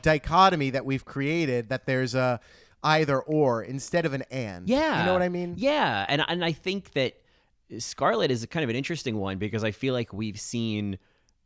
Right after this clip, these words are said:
Speaker 2: she's a queen where, again, like, came in and I had a perception of her right off the bat and was like, "Go home, don't bother packing." And, like, now, like, the longer I've kind of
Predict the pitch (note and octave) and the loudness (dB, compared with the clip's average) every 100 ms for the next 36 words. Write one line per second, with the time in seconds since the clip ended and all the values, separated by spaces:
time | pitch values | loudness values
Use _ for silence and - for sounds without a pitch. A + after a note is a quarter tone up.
0 | - - A#3 A3+ D#3 - B2 G#2+ G2 G2 | -14 -6 -2 0 0 0 0 0 -2 0
1 | F#2+ F#2 E2+ G2+ A2 G2 D2 F2 - - | 0 0 -2 -2 0 0 0 -10 -12 -8
2 | A#2+ A#2+ G#2 G2+ G2 G2 A2 C3 A2+ F2+ | -4 -2 -2 -2 -2 0 2 2 2 -4
3 | F2 - G2 F#2 G#2 - - F2+ G2 F2+ | -6 -6 -8 -4 -6 -4 -6 -6 -6 -4
4 | F2+ F2 - F2+ F#2+ C#2+ F2+ F2+ - G#2 | -4 -6 -6 -2 -2 -2 -6 -8 -6 -6
5 | F#2 - - - _ _ - C3 - C3+ | -6 -8 -18 -20 _ _ -16 -8 4 4
6 | B2+ G2+ F#2+ F2+ F2 B2 A2 F#2+ E2+ - | 6 2 0 -2 0 0 0 -2 -2 -2
7 | B2+ C3 - E2 D2+ F2 - - - G3 | -2 -2 -6 -12 -12 -16 -18 -16 -6 -2
8 | F3+ F#3 F3+ - _ _ - C#3+ F3 B3+ | -2 -2 -2 -4 _ _ -6 -4 -2 -2
9 | A3 - D3 C#3+ D#3 F#3 F3 D#3+ C3+ A#2 | -2 -2 -2 0 0 0 0 0 0 -2
10 | - D3 C#3 A#2 | -6 -2 -2 -6